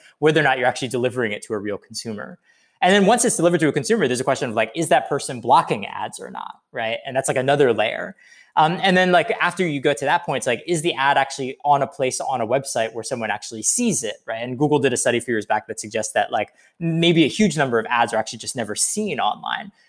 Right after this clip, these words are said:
And then only then do you get to finally, like, getting to the question of, like, oh, are these ads actually persuasive? And I think all these other problems that kind of layer on top of the ad economy, uh, are also one reason why they may be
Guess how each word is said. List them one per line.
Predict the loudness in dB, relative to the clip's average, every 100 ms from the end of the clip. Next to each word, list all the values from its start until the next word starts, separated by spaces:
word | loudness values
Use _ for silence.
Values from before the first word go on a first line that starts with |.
| _ 2
And | 4
then |
only | 4 4 4
then | 4 2 2
do | 0
you |
get | 2 0
to | 0
finally, | 0 2 2 0
like, | 0 2
getting | 0 0 -4
to |
the | -4
question | -2 -2 -4
of, | -4
like, | -4 -2 2
oh, | 2 2 -4 -2
are | -2
these | -2
ads | -4 -6 -4
actually | -6 -8 -20
persuasive? | _ -12 -4 -2 -2 -6 -8 -12 _ _ _ 0
And | 4
I |
think | 4
all | 6 4
these | 4
other | 4 2
problems | -2 -4 -2 0 0 -2 -4
that | -6 -4
kind | -6
of | -6
layer | 0 0 0 0
on | -2 -4
top | -6 -6 -4
of | -8
the | -6
ad | 0 0
economy, | 0 -4 -6 -8 -14 _ _ -2
uh, | 2 6
are | 8
also | 6 6 2
one | 2 0 -2
reason | -6 -6 -4
why | -2 0
they | -2
may | -2 -4
be | -4 -6 -8